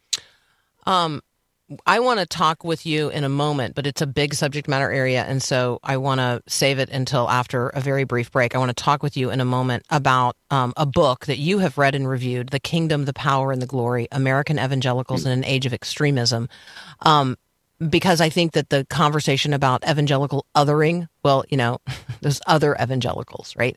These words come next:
Speaker 1: That's a really important one for us to get our hearts and minds around.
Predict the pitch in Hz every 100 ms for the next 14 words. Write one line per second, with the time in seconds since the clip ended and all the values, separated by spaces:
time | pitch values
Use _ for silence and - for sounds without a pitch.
0 | - - - 156 175 180 139 156 156 156
1 | 131 127 98 147 143 135 - 151 135 139
2 | 139 143 - 131 143 - 131 131 131 165
3 | 165 170